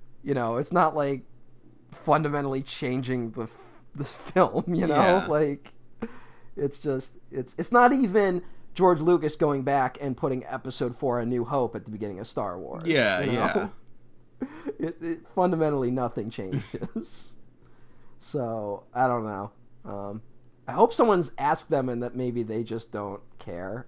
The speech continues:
Speaker 1: I assume they would, though.
Speaker 2: Mm-hmm.
Speaker 1: So, hey. Uh, and yeah, in, in your, uh, in your comment, I've found that, uh, people under the age of forty seem to be pretty accepting.
Speaker 2: Oh, there you go. That's probably a better way of putting
Speaker 1: Yeah.
Speaker 2: it.
Speaker 1: Um,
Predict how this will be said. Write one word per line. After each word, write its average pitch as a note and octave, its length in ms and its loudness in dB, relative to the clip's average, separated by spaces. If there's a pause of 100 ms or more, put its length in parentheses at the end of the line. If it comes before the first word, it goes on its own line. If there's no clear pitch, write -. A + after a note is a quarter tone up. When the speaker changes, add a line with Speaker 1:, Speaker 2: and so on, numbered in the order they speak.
(120)
Speaker 1:
I C#3 60 -4
assume C#4 380 -4
they D3+ 140 2
would, B2 320 -2
though. G2+ 240 -8
Speaker 2:
Mm-hmm. G#2 340 -2 (560)
Speaker 1:
So, G#2+ 680 -10 (160)
hey. G#2 400 -10 (920)
Uh, - 220 -16 (600)
and G3 140 0
yeah, A#3+ 160 2
in, A3 140 -2
in B3 140 2
your, A3+ 260 4
uh, D#3 300 4 (220)
in F3 180 -2
your F3 80 -2
comment, D3 420 -4
I've G3+ 200 2
found E3 480 2
that, C3+ 180 -2
uh, A#2 300 -4 (1400)
people B3+ 260 2
under G#3 240 10
the F3 100 6
age D#3 160 2
of A#2+ 140 0
forty C3+ 540 -2
seem G2+ 220 -10
to F#2+ 60 -10
be F#2 80 -8
pretty G2 260 -8
accepting. F#2 340 -6
Speaker 2:
Oh, G2 160 -2
there G#2 160 -4
you F2+ 120 -4
go. E2+ 280 -8 (100)
That's G#2 140 -8
probably F#2 260 -8
a E2+ 40 -14
better F2 200 -8
way E2+ 100 -6
of C3+ 80 -6
putting G2+ 220 -4
Speaker 1:
Yeah. E2+ 140 -6
Speaker 2:
it. - 760 -20
Speaker 1:
Um, G2+ 400 -10